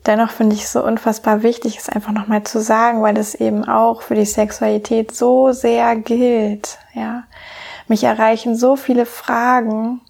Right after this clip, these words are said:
wo ich als Coach wirklich nach Tipps, nach Ratschlägen gefragt werde.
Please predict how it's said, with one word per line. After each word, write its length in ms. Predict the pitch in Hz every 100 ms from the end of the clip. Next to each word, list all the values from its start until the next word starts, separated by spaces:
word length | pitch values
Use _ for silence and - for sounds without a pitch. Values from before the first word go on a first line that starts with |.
| _ -
wo 240 | 214 220
ich 200 | 226 -
als 220 | 226 - -
Coach 720 | 240 254 254 - - - _
wirklich 420 | 220 240 254 262 247
nach 220 | 226 -
Tipps, 500 | - 247 247 - -
nach 280 | 226 214 233
Ratschlägen 680 | 226 240 - 226 220 214
gefragt 640 | 214 208 - 233 220 214 -
werde. 460 | 220 214 220 226